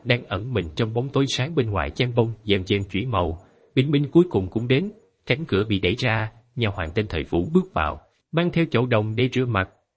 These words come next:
thấy Diệu lão thái thái đang quấn chặt mình như kén tằm, nàng ta vội đặt cái chậu xuống đất rồi chạy nhanh đến bên giường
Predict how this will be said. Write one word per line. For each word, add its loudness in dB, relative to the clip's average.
thấy 2
Diệu 2
lão 0
thái 0
thái -2
đang -2
quấn 2
chặt -2
mình -2
như 2
kén 0
tằm, -4
nàng 0
ta 0
vội 4
đặt -4
cái 2
chậu 0
xuống -2
đất 0
rồi 2
chạy 0
nhanh 0
đến -2
bên 2
giường 0